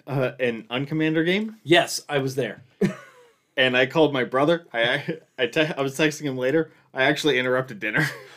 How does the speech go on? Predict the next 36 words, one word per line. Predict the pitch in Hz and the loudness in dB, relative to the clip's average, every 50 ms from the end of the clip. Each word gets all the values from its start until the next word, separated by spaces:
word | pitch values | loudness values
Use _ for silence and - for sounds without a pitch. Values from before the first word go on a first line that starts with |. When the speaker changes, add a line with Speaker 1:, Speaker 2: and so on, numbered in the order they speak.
| - - - 247 | -8 2 4 6
Speaker 2:
Oh | 247 - - 247 240 | 6 6 6 6 6
my. | 208 202 151 147 - 220 - - 285 339 - - - - - - 330 - - - - - - - 320 - - - | 6 6 6 6 4 4 4 6 6 4 4 4 4 2 4 6 6 6 6 6 4 4 6 4 4 4 4 2
<laughs> | - - - 226 190 147 143 - - - - 139 - - 147 - 151 135 - - | 0 0 -2 -8 -10 -10 -10 -10 -8 -8 -8 -8 -8 -8 -8 -8 -8 -8 -2 0
Speaker 1:
I, | 147 147 143 139 - - - - | 2 2 2 0 -2 -6 -4 0
I | 147 151 | 2 2
interrupted | 139 147 156 170 180 180 175 170 175 165 156 | 2 2 2 2 4 2 2 2 2 2 2
dinner. | 139 151 147 151 165 175 175 | 4 4 4 4 4 6 6
Speaker 2:
Oh, | 240 262 262 254 | 6 8 8 6
that's | 247 247 240 226 190 | 6 6 6 4 4
good. | 185 202 262 254 269 254 240 233 | 2 6 8 8 10 10 10 8
Speaker 1:
And | 220 185 180 180 | 8 6 4 4
it | 190 175 | 4 6
gets | 185 - | 6 6
Speaker 2:
That | 269 269 | 6 6
Speaker 1:
better. | 196 185 175 | 6 6 6
Speaker 2:
makes | 175 170 - | 6 4 2
it | 262 247 247 | 0 -2 0
better. | 269 269 269 262 247 - - - - - - - | 2 4 6 8 6 6 4 0 -10 -12 -6 -2
Speaker 1:
I, | 175 170 170 - - | 0 0 0 2 2
it | 180 165 | 4 4
gets | 175 165 160 | 4 4 4
better. | 165 175 165 151 151 151 151 147 143 - _ _ _ - - | 4 4 4 4 2 2 0 -4 -12 -20 _ _ _ -2 -2
Speaker 2:
<laughs> | - - - - - - - _ - - - - - - - - _ - | -2 0 0 0 0 0 -2 _ -16 -14 -12 -12 -12 -14 -16 -20 _ 4
Speaker 1:
He | 170 165 | 6 6
was | 165 151 131 | 6 6 4
almost | - - 151 151 151 156 151 | 0 0 2 2 4 2 2
about | - 143 131 127 | 2 0 -2 0
to | - | 0
go | 131 131 127 | 0 -2 -2
into | 120 - | -2 -4
crew | - - 123 117 | -8 -8 -6 -6
rest | 110 110 - - | -6 -6 -10 -12
as | 110 107 | -14 -12
well. | 113 107 104 117 - - - - _ _ - - | -10 -10 -10 -12 -12 -16 -20 -20 _ _ 2 6
Speaker 2:
Oh, | 247 247 240 233 | 10 10 10 10
no. | 214 220 240 226 - - - 175 - - | 10 8 8 8 8 6 6 6 6 4